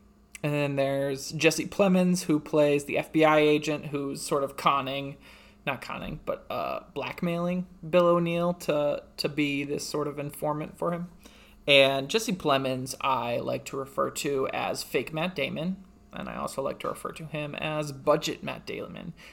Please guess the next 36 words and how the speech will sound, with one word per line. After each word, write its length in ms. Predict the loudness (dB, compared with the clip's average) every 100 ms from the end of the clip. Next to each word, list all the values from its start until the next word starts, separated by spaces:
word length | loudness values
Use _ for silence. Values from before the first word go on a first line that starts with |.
| -4
'cause 140 | 0
his 200 | 2 0
face 680 | 0 2 2 2 -2 -6 -10 -20 -10
looks 420 | 6 6 8 4 2
like, 680 | 4 4 4 0 -8 -12 -20 -20 _ _ -20 -20 -20 _ _ -20 _
like 200 | -4 2
a 40 | 2
warped 920 | 2 2 6 6 6 0 -4 -4 -4 -12
version 580 | -6 0 0 0 -4 -4
of 200 | -6 -6
Matt 260 | -6 -8
Damon's 400 | -8 -8 -8 -8
face. 440 | -4 -2 -2 -6 -8
So 260 | 0 4 4
I 100 | 2
see 380 | 0 0 4
him 480 | 4 6 4 4 0 0
and 200 | 0 0
I'm 220 | -2 0
always 500 | 4 6 6 2 0
like, 380 | -2 -2 -4 0
"You 320 | 4 4 4
look 240 | 2 2
like 260 | 2 2 0
Matt 240 | -4 -6
Damon, 540 | -4 -2 -2 -2 -2 -4
but, 300 | -2 0 0
like, 200 | -2 -2
not 240 | -6 -6
quite." 540 | -10 -10 -8 -8 -10 -14 -20 -20 -20 -20 -10 2
Um, 560 | 6 6 4 0 -4 -12 0
and 140 | 2 4
he 120 | 8
always 320 | 8 8 4
plays 360 | 2 2 4 2
these 180 | -4